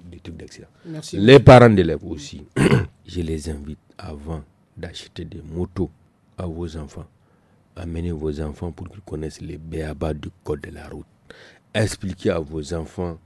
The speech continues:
Speaker 1: qu'ils doivent porter le casque. C'est important. Ils le font toujours en disant, « Ah, Ouagoui, attention à la route, attention à la traversée, attention à tout. »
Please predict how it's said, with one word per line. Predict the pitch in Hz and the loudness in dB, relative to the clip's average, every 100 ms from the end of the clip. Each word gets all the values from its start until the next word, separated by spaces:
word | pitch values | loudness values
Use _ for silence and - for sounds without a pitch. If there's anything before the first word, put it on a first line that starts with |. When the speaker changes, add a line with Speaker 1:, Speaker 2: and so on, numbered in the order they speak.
| _ - _ _ | _ -20 _ _
Speaker 1:
qu'ils | - 80 | -10 -4
doivent | 90 90 | 0 0
porter | - 80 - 82 | -2 -8 -6 -6
le | 76 73 _ | -6 -12 _
casque. | - - - - - - _ _ _ | -10 -6 -6 -8 -16 -20 _ _ _
C'est | - - 90 - | -16 -10 -10 -10
important. | 95 82 - 90 - - 73 - _ _ _ | -12 -10 -6 -8 -4 -6 -6 -12 _ _ _
Ils | 113 | -4
le | 104 | -2
font | 101 120 | -2 -4
toujours | 107 117 107 117 90 - | 0 0 2 0 -2 -4
en | 82 | -10
disant, « | 82 87 101 80 | -8 -4 -4 -4
Ah, | 90 | -6
Ouagoui, | 87 85 82 104 | -4 -4 -2 -4
attention | - - 85 - 98 | -4 -6 -8 -6 -8
à | 85 | -8
la | 82 | -10
route, | 87 95 92 82 | -8 -8 -8 -14
attention | 92 - 82 92 | -14 -14 -12 -10
à | |
la | 85 | -10
traversée, | - - 80 87 92 | -12 -16 -14 -14 -14
attention | 78 - - 78 | -14 -18 -20 -18
à | 67 | -18
tout. » | - - | -18 -20